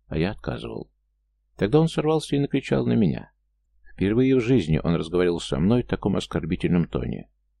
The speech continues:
Мне не достало труда понять истинную причину его поведения. Поэтому я и создал видимость ссоры с Альбертом. Он не желал, чтобы вы знали о его истинном отношении к леди Элизабет. И я поддержал его в этом решении.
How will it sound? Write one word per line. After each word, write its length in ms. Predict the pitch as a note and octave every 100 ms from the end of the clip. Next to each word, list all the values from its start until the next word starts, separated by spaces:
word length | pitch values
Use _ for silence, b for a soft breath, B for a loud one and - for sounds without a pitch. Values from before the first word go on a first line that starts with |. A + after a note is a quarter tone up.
| _
Мне 240 | - G#2+ D#3
не 120 | D3+
достало 420 | C#3 - C#3 B2
труда 260 | - A#2 B2
понять 380 | A#2 A#2+ A#2 -
истинную 460 | - - A#2 A#2
причину 400 | A2 A2+ - B2
его 200 | E2 C#2
поведения. 640 | - C#2 B1+ C2+ A#1+ - - _ _ _ _
Поэтому 380 | C#3+ F3+ F3+ D#3
я 120 | C#3+
и 140 | - B2+
создал 460 | - A2 F#2+ G2
видимость 360 | G2 F2+ F#2 -
ссоры 300 | - B2+ A#2+
с 100 | -
Альбертом. 640 | F#2+ C3+ C3+ - A#2 - _ _ _
Он 200 | A#2+ C#3+
не 120 | D#3
желал, 340 | D#3 E3+ D3 D#2+
чтобы 320 | - D#2+ D#2+
вы 80 | D#2+
знали 320 | G2 A#2+ A#2+
о 120 | -
его 140 | F#2+ F2+
истинном 440 | - - - B2
отношении 520 | - - F#2+ G2 G2
к 80 | -
леди 260 | E2+ E2+ -
Элизабет. 640 | D#2 D2+ C#2+ A#1+ A#1 - _ _ _ _ -
И 80 | C#3+
я 120 | F3
поддержал 600 | D#3+ C#3 C#3 F2+ F#2 E2+
его 260 | E2 E2+ -
в 60 |
этом 240 | F2 F#2+ D2+
решении. 600 | C#2+ G#1+ G#1+ G1+ -